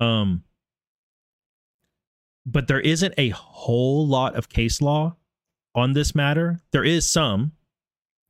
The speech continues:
There is some. And the judge looked at it, but ultimately the judge was able to set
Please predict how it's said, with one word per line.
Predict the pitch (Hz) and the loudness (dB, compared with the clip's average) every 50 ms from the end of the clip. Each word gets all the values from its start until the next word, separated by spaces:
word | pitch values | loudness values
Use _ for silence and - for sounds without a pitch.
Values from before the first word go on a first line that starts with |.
| _ _ _ _ _ _ _ _ _ _ _ _ _ | _ _ _ _ _ _ _ _ _ _ _ _ _
There | - 117 123 | -2 0 0
is | 143 147 - | 0 0 0
some. | - - 147 120 104 95 104 135 156 156 - _ _ _ _ _ _ _ _ _ | 0 0 0 0 2 0 0 0 -2 -4 -8 _ _ _ _ _ _ _ _ _
And | - 131 120 117 117 113 113 107 101 92 - _ _ _ _ _ _ _ _ _ _ _ _ _ _ _ _ _ _ _ _ _ _ _ _ _ _ _ _ _ _ _ _ - - _ - - | -2 0 0 0 0 0 0 0 -2 -2 -6 _ _ _ _ _ _ _ _ _ _ _ _ _ _ _ _ _ _ _ _ _ _ _ _ _ _ _ _ _ _ _ _ -20 -20 _ -6 -4
the | 147 135 | -2 -2
judge | 107 - 131 127 131 139 127 - - - | 0 0 0 2 0 0 -2 -4 -4 -2
looked | - 135 156 170 - - - | 0 0 0 0 0 -2 -2
at | 98 92 90 | 0 0 0
it, | 95 110 - - - - - _ _ _ _ _ _ _ _ _ _ _ _ _ _ _ _ _ _ _ _ _ _ _ _ _ _ _ _ - - _ | -2 -2 -4 -8 -16 -20 -20 _ _ _ _ _ _ _ _ _ _ _ _ _ _ _ _ _ _ _ _ _ _ _ _ _ _ _ _ -20 -4 _
but | - 131 | -2 0
ultimately | 123 131 143 - - 156 131 131 135 120 | 0 0 0 0 -2 0 0 0 0 0
the | 120 | 0
judge | 107 - 127 120 123 113 113 | 0 0 0 0 0 0 -2
was | 110 98 | -2 -2
able | - - 120 120 113 117 120 | 0 0 0 0 0 -2 -2
to | - - 127 110 | -2 -2 -2 -2
set | - - - 127 113 110 110 - | 0 0 0 0 0 0 -2 -4